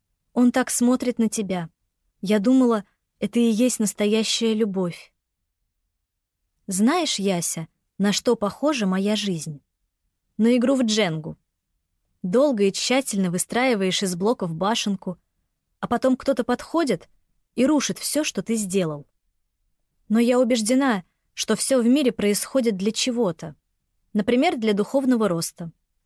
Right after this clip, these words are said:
А все наши проблемы — чаще всего от завышенных ожиданий. От себя, от других, от ситуаций, на которые ты никак не можешь повлиять.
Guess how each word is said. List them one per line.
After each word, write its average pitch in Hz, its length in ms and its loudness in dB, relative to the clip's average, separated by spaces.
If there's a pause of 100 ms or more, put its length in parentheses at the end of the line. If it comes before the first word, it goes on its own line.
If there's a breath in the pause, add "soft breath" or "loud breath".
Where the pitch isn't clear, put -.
(280)
А 208 100 -2
все - 260 0
наши 262 260 2
проблемы — 240 640 -2 (420)
чаще 311 320 -2
всего 175 420 -6
от 208 120 -2
завышенных 240 680 0
ожиданий. 208 760 -2 (400)
От 285 140 -6
себя, 185 500 -2 (340)
от 233 200 -2
других, 175 640 -2 (420)
от 262 140 -4
ситуаций, 269 580 0
на 226 100 2
которые 240 440 2
ты 220 140 -2
никак 214 420 0
не 214 80 2
можешь 214 340 0
повлиять. 202 640 -4